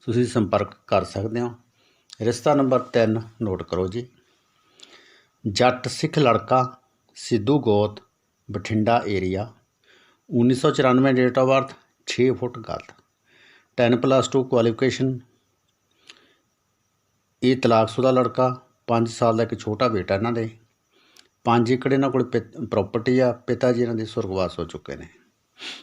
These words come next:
ਇਹਨਾਂ ਦੀ ਰਿਕੁਆਇਰਮੈਂਟ ਆ ਜੀ, ਕੋਈ ਤਲਾਕਸ਼ੁਦਾ ਲੜਕੀ ਬਿਨਾਂ ਬੱਚੇ ਤੋਂ ਹੋਵੇ ਜਾਂ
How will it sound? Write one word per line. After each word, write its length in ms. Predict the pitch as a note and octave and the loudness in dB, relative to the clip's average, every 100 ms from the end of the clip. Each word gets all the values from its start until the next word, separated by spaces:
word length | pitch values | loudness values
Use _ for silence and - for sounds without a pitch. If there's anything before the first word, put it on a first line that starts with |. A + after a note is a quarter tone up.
| _ _ _ _ _ _ _ - | _ _ _ _ _ _ _ -2
ਇਹਨਾਂ 220 | B2 C3 | 2 4
ਦੀ 80 | D3 | 4
ਰਿਕੁਆਇਰਮੈਂਟ 500 | C#3 C3+ C3 C#3 B2+ | 2 2 4 4 4
ਆ 80 | C3 | 2
ਜੀ, 340 | B2+ C3+ B2 - | 4 2 0 -2
ਕੋਈ 200 | C3 C3 | 0 2
ਤਲਾਕਸ਼ੁਦਾ 580 | C3 A2+ A2 G#2+ A#2+ C3 | 2 2 2 0 0 2
ਲੜਕੀ 520 | A2+ G#2 G#2 A#2+ A2+ - A2+ | 2 0 0 -2 -2 -6 -6
ਬਿਨਾਂ 300 | G#2+ A2+ B2+ | -2 0 0
ਬੱਚੇ 280 | A#2 A#2 | 0 -4
ਤੋਂ 160 | A2+ G#2+ | -2 -2
ਹੋਵੇ 320 | G2+ F#2+ F#2+ F#2+ _ | 0 -2 -4 -10 _
ਜਾਂ 420 | - G2 F2 F2 | -6 -4 -4 -6